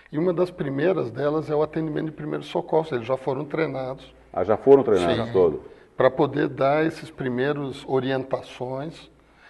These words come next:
Speaker 1: pra depois trabalhar conjuntamente com esse serviço de urgência.
Speaker 2: Urgência, né? Agora, eu queria chamar a atenção, porque eu vi no, no que você está, você deu uma entrevista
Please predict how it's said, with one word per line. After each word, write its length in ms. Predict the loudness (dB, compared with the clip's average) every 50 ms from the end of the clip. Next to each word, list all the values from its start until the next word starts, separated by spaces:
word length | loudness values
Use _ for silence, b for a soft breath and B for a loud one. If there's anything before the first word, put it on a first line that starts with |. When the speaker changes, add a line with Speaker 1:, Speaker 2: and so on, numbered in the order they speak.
| b b b b
Speaker 1:
pra 120 | 2 2 4
depois 400 | 2 0 -2 2 2 2 2 2
trabalhar 460 | 0 -2 -2 -2 -2 -6 -6 -8 -8
conjuntamente 920 | -8 -8 -8 -8 -8 -8 -10 -10 -8 -8 -8 -8 -8 -10 -14 -14 -16 -18 -18
com 200 | -14 -14 -12 -12
esse 360 | -12 -14 -14 -14 -12 -12 -12
serviço 540 | -14 -14 -16 -14 -14 -14 -16 -16 -16 -18 -20 -20
de 240 | -18 -18 -18 -18 -20 _ _ _ _ _ _ _ _ -8
urgência. 520 | -8 -8 -8 -10 -16 -18 -20 -20 -20 -18 -12
Speaker 2:
Urgência, 460 | -10 -8 -6 -6 -6 -8 -8 -10 -12
né? 80 | -12 -14 -14 -18 b b b b b b b b -20 _ _ _ _ _ _ _ _ _ _ _ _ _ _ _ _ 0
Agora, 240 | 4 6 8 10 10
eu 60 | 8
queria 260 | 8 8 4 4 4 2 -4 -14 -14 -14 -10 -6 -2
chamar 280 | 4 4 6 6 6
a 20 | 4
atenção, 440 | 4 4 4 4 4 2 2 2 2
porque 220 | 0 0 4 6
eu 100 | 6 6
vi 140 | 6 4 2
no, 220 | 2 2 2 0
no 100 | 0 -2
que 120 | -4 -4 -2
você 240 | 0 0 0 0
está, 200 | -4 0 2 4 4
você 540 | 4 2 0 -4 -8 -10 -8 -8 -6 -4 -4
deu 120 | -2 -2
uma 140 | -2 -2 -4
entrevista 640 | -4 -4 -4 -4 -4 -4 -4 -6 -6 -8 -10 -12 -12